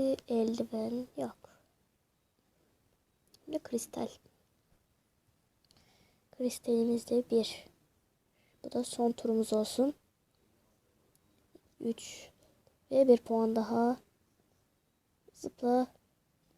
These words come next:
Hayır, hayır, hayır. Ah be. Bir tur daha, bir tur daha.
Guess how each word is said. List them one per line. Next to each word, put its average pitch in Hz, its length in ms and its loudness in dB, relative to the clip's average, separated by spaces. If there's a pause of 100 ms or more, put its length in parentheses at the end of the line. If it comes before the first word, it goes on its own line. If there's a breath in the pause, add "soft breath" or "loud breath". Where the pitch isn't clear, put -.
(240 soft breath)
Hayır, 359 160 4
hayır, 370 160 10
hayır. 370 140 4 (160)
Ah 359 340 -2 (120)
be. 254 520 4 (600)
Bir 240 60 -8
tur - 220 -6
daha, - 100 0
bir - 140 -14
tur - 200 -18
daha. - 100 -16